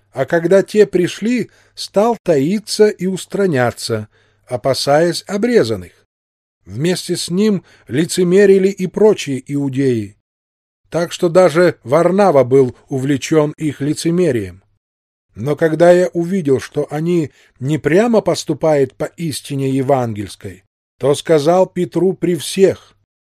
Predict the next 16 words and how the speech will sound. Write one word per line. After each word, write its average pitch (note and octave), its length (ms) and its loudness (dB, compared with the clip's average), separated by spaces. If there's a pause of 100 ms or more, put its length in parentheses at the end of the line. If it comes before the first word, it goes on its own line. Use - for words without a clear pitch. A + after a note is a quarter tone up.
(220)
"Если D#3+ 520 0
ты, G3+ 200 -2
будучи F#3 640 -2
иудеем, F3+ 800 0 (340)
живешь D#3+ 560 0
по-язычески, D3+ 1120 -4 (300)
а D3+ 140 -4
не D#3+ 140 -2
по-иудейски, E3 1200 -2 (400)
то C#3+ 160 0
для D#3+ 180 0
чего F#3 380 4
язычников F3 880 0
принуждаешь D#3+ 800 -2 (120)
жить E3+ 380 -8 (380)
по-иудейски? D#3+ 1120 -4